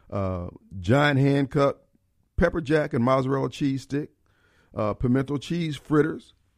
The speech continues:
fried with honey, well, excuse me, with a honey comeback sauce, fried pickles drizzled with, uh, ranch and comeback and dill sauce, hand battered, a tower of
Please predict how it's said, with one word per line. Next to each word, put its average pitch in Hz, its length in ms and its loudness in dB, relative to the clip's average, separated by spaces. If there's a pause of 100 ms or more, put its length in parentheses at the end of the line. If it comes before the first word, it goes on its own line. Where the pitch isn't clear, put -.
(300)
fried 127 380 2
with 104 160 -2
honey, 151 420 -4 (840)
well, 107 160 -4
excuse 110 280 -4
me, 101 80 -2
with 98 140 -2
a 95 60 -4
honey 143 340 -4
comeback - 520 -8
sauce, - 600 -12 (360)
fried 117 360 -2
pickles 151 380 -4
drizzled 120 420 -2
with, 107 240 -4
uh, 98 120 -2
ranch 117 460 -6 (420)
and 113 160 -6
comeback 113 400 -2
and 104 140 -4
dill 104 180 -2
sauce, 76 440 -12 (840)
hand 156 340 2
battered, 135 400 2 (180)
a 95 120 -10
tower 185 640 0
of 104 260 -4